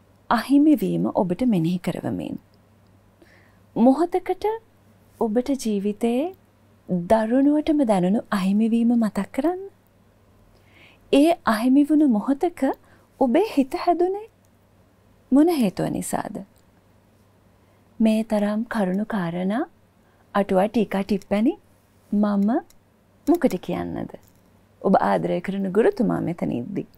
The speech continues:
අපි අද ගීතයක් අහුලගෙන ආවා. ඒ ගීතයේ ජීව විද්‍යාත්මක පැතිකඩ ඔබත් එක්ක කතා කරන්න. මේ තමයි ඒ ගීතය. බිම වැටුණු කිරි දතට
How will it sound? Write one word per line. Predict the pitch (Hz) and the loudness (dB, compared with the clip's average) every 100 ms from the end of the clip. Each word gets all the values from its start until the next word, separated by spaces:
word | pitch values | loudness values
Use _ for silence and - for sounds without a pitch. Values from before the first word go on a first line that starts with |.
| _ _ _ 190 | _ _ _ -6
අපි | 220 196 | 0 0
අද | |
ගීතයක් | 160 160 247 392 - 196 - | 0 0 2 2 4 0 0
අහුලගෙන | 185 165 - - | -2 -2 -2 -6
ආවා. | 110 90 - 185 - - - - | -6 -8 -10 -10 -16 -20 -12 0
ඒ | 254 285 | 2 2
ගීතයේ | 196 190 175 175 170 175 - _ _ - | 0 -2 0 -2 0 -2 -6 _ _ -2
ජීව | 262 311 302 | 0 2 2
විද්‍යාත්මක | 202 180 175 175 175 175 180 185 - | 0 -2 0 -2 -2 -6 -4 -6 -2
පැතිකඩ | 240 247 214 160 151 - _ | -2 -2 -2 -2 -4 -8 _
ඔබත් | 208 180 180 - | -2 0 -2 -4
එක්ක | - - | -6 -6
කතා | 220 - - | -6 -6 -8
කරන්න. | - - - - 208 _ _ _ _ _ _ _ _ _ _ _ _ 240 | -8 -12 -12 -18 -20 _ _ _ _ _ _ _ _ _ _ _ _ 4
මේ | 294 392 | 4 4
තමයි | 285 196 175 175 180 _ _ | 0 0 0 -2 -6 _ _
ඒ | 202 185 | -4 -4
ගීතය. | - 165 - - - 208 _ _ _ _ _ _ _ _ _ _ _ _ _ _ _ _ _ - - _ _ 190 | -4 -8 -8 -12 -12 -16 _ _ _ _ _ _ _ _ _ _ _ _ _ _ _ _ _ -20 -20 _ _ 2
බිම | 247 269 | 6 8
වැටුණු | 339 311 226 226 208 202 | 6 6 2 2 2 0
කිරි | - 214 196 | 2 4 4
දතට | 170 165 170 - | 0 -4 -6 -6